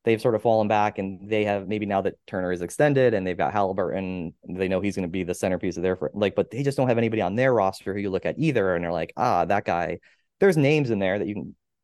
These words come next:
you can look at and be like, "Okay, well, I kinda like that guy or not," but Hield makes too much. That's not gonna happen. And then you get down the list and you're talking about just players who you're like, "Well, how exactly you're gonna work out that, that trade?" Um, but it's at least a team that's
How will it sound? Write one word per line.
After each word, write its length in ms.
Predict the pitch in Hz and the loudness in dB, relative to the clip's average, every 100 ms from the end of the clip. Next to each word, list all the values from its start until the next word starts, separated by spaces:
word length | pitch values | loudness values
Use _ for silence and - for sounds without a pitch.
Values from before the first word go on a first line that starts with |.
| - | -20
you 100 | 113 | -14
can 160 | 101 | -4
look 160 | 127 139 | -2 0
at 120 | 92 | 0
and 80 | 95 | 0
be 60 | 95 | -2
like, 120 | 95 | -2
"Okay, 200 | 104 78 85 | -4 -2 -2
well, 80 | 98 | -2
I 60 | 92 | -2
kinda 200 | 107 98 | -2 -2
like 180 | 87 | 0
that 160 | 87 82 | -2 -2
guy 160 | 78 80 | -2 -2
or 100 | 82 | -2
not," 240 | 80 82 | -4 -2
but 200 | 85 80 _ _ _ _ _ _ | -4 -4 _ _ _ _ _ _
Hield 280 | - 147 127 | 2 2 4
makes 220 | 113 - | 0 0
too 120 | 127 | 0
much. 420 | 101 87 - - _ _ _ _ | 2 0 -4 -16 _ _ _ _
That's 200 | 101 95 | -4 -2
not 140 | 101 87 | -2 -2
gonna 140 | 90 | 0
happen. 500 | 87 80 76 76 80 _ _ _ _ - | 0 -2 -2 -4 -8 _ _ _ _ -8
And 100 | 107 107 | -2 0
then 80 | 101 | 0
you 100 | 101 | -2
get 120 | 104 | -2
down 160 | 101 | -2
the 80 | 92 | 2
list 200 | 123 - | 2 0
and 40 | 95 | -2
you're 80 | 92 | -4
talking 260 | 98 85 | -4 -4
about 220 | 85 85 - | -4 -4 -6
just 160 | - | -10
players 280 | - 92 87 | -6 -4 -4
who 60 | 85 | -8
you're 80 | |
like, 180 | 67 - - | -10 -12 -12
"Well, 320 | 101 98 85 58 - | -8 -6 -8 -14 -16
how 260 | - 110 | -6 -4
exactly 360 | 104 101 101 95 | -4 -4 -4 -4
you're 80 | 95 | -4
gonna 120 | 87 | -4
work 220 | 95 92 | -6 -4
out 140 | 85 85 | -4 -2
that, 220 | 82 - _ _ - | -4 -4 _ _ -6
that 140 | 80 | -6
trade?" 460 | - 104 101 90 - _ _ _ _ - | -2 0 2 0 -4 _ _ _ _ -4
Um, 400 | 101 98 92 90 _ - | 0 2 0 -4 _ -2
but 80 | 117 | 0
it's 120 | 117 | 2
at 80 | 131 | 2
least 200 | 123 110 | 0 -2
a 40 | |
team 220 | 120 110 | -4 -2
that's 340 | 104 92 - | -2 -4 -10